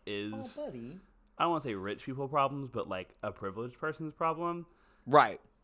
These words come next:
Speaker 1: And I think it's interesting that we, that he's one of our great class commentators and it gets kind of unsung for it. I mean, he did just win a shit ton of Emmys, but, like,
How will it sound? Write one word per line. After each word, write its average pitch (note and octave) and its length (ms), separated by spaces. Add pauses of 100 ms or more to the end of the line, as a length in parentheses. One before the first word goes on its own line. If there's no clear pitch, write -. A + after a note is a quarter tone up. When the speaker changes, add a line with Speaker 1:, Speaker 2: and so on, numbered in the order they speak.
(340)
Speaker 1:
And A2+ 240
I B2+ 60
think D3+ 160
it's E3 100
interesting E3 260
that D3 140
we, C#3+ 140
that A#2+ 260
he's C3 240
one C3 140
of B2 100
our A#2 140
great G2 280
class G2 280
commentators F#2 640
and F2+ 200
it F#2+ 80
gets A#2 180
kind C#3 180
of C3 80
unsung B2+ 480
for D#2+ 240
it. - 40
I - 60
mean, D3 140
he C#3+ 120
did D#3 220
just B2+ 140
win A#2+ 160
a G#2+ 40
shit - 220
ton G#2 140
of G#2 80
Emmys, B2 480
but, G#2 180
like, F#2+ 320